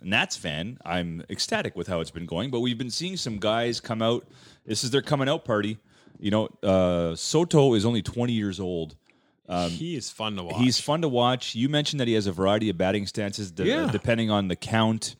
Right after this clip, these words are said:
Speaker 1: the pitcher's, uh, style, with
Speaker 2: I
Speaker 1: lefty,
Speaker 2: noticed
Speaker 1: righty.
Speaker 2: his
Speaker 1: It's wild.
Speaker 2: I noticed his stance when he first got into the box 'cause he really twisted. He's a left-handed batter. He would really twist his right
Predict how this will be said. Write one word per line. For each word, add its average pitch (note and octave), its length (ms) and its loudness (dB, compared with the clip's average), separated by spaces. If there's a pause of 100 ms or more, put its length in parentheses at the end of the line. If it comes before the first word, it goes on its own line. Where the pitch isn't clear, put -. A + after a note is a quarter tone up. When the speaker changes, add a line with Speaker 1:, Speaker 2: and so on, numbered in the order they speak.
(760)
Speaker 1:
the F2+ 100 -12
pitcher's, F#2+ 760 -2
uh, D#2 400 -4 (260)
style, G#2+ 600 2
with E2 160 -4
Speaker 2:
I - 100 -10
Speaker 1:
lefty, A2+ 80 4
Speaker 2:
noticed G3+ 300 2
Speaker 1:
righty. F3 140 2
Speaker 2:
his F#2+ 120 -2
Speaker 1:
It's F2 140 -6
wild. G2+ 500 -4
Speaker 2:
I C3 80 -10
noticed F3 400 -4
his C3 180 -6
stance - 920 -4
when B2+ 140 -12
he A#2 100 -10
first D3+ 340 -6
got C3 140 -4
into B2+ 140 -4
the G#2+ 80 -6
box A2 480 0 (340)
'cause B2+ 160 -4
he C3 100 -2
really G3+ 540 -4
twisted. - 560 -4
He's C3 160 -4
a C3+ 60 -4
left-handed C#3+ 420 -4
batter. A#2+ 260 -4
He B2 160 -10
would A#2 140 -8
really E3 220 -4
twist - 480 -8
his B2 200 -8
right A2 560 -6